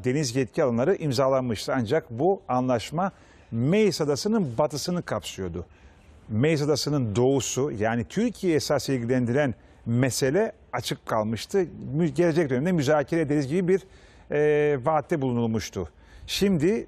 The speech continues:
Türkiye'nin bu teklifi açıkçası, e, Yunanistan'da bir hareketlilik yarattı. İşte bu sebepten dolayı da Yunanistan Başbakanı Kyriakos Mitsotakis dün akşam Sisi'yi aradı.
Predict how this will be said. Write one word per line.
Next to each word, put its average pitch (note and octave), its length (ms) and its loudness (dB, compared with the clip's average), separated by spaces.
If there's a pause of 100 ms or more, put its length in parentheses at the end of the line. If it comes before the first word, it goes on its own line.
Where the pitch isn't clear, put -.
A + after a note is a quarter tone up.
(120)
Türkiye'nin C3+ 760 0
bu D3+ 120 2
teklifi D3+ 800 -2 (120)
açıkçası, C3 800 0 (380)
e, B2+ 120 -6
Yunanistan'da C#3+ 840 0 (340)
bir D3+ 120 2
hareketlilik D3 580 0
yarattı. B2+ 300 0
İşte C#3+ 220 -2
bu D3+ 60 -2
sebepten D3+ 360 0
dolayı F3 260 2
da C#3 160 2 (600)
Yunanistan F3 540 0
Başbakanı E3 500 -2
Kyriakos D#3+ 560 0
Mitsotakis D#3+ 640 -2
dün E3+ 80 2
akşam F3+ 360 0
Sisi'yi D3+ 460 2
aradı. G#2 340 2